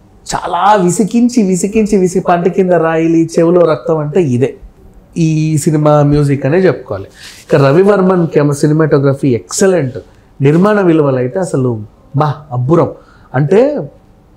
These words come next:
కెమెరా పెడితే భారీతనం, కెమెరా పెడితే ఫ్రేమ్ ఫ్రేమ్ భారీతనం కనబడుతుంది. ఖర్చుకి ఏం వెనకాడల పాపం మంచిగా పెట్టారు, కానీ utilization సరిగ్గా లేదు. అయితే ఈ సాగతీత ఇబ్బంది పాపం వీళ్ళకు ఉందేమో,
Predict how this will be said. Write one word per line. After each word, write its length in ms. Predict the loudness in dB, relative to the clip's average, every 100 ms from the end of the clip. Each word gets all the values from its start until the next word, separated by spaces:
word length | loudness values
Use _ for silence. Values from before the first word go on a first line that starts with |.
| _ -20 _ -2
కెమెరా 300 | 0 2 0
పెడితే 680 | 2 2 2 0 0 -2 -8
భారీతనం, 600 | -4 -2 0 0 0 0
కెమెరా 320 | 0 0 0
పెడితే 520 | 0 0 2 2 0 -4
ఫ్రేమ్ 420 | 0 2 2 2
ఫ్రేమ్ 280 | 0 0 2
భారీతనం 460 | 0 0 -2 -2
కనబడుతుంది. 540 | -4 -6 -10 -14 -20 -20 -20 _ _ _ _ _ _ -2
ఖర్చుకి 360 | -2 -2 -2 0
ఏం 100 | 0
వెనకాడల 380 | -2 -2 -4
పాపం 320 | -4 -10 -10 -12
మంచిగా 380 | -10 -2 0
పెట్టారు, 340 | 0 -4 -10 -20 _ -20 _ -10
కానీ 120 | -4
utilization 680 | 0 0 2 2 0 -4 -4
సరిగ్గా 320 | -4 -4 -6
లేదు. 300 | -10 -10 -10 -12 _ _ -20 _ _ _ -2
అయితే 560 | 0 2 2 4 2 0
ఈ 680 | -4 -2 -2 -2 -2 -2 -4
సాగతీత 640 | 0 0 2 2 2 2
ఇబ్బంది 480 | 2 0 0 0 0
పాపం 280 | 0 -2 0
వీళ్ళకు 300 | 0 0 -2
ఉందేమో, 500 | 0 0 2 0